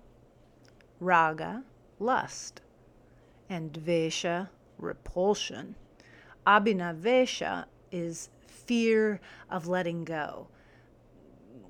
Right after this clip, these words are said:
commonly thought of as fear of death, the ultimate letting go. So let's look at the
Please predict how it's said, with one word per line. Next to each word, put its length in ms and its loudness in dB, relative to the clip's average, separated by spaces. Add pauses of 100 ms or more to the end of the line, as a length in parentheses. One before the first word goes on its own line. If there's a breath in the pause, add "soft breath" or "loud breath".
(100)
commonly 840 -2
thought 280 -2
of 140 -6
as 180 -8
fear 320 -6
of 220 -12
death, 400 -10 (260)
the 300 -12
ultimate 580 -8
letting 400 -8
go. 180 -14 (1300 loud breath)
So 180 -2
let's 320 2
look 180 2
at 120 -2
the 80 -12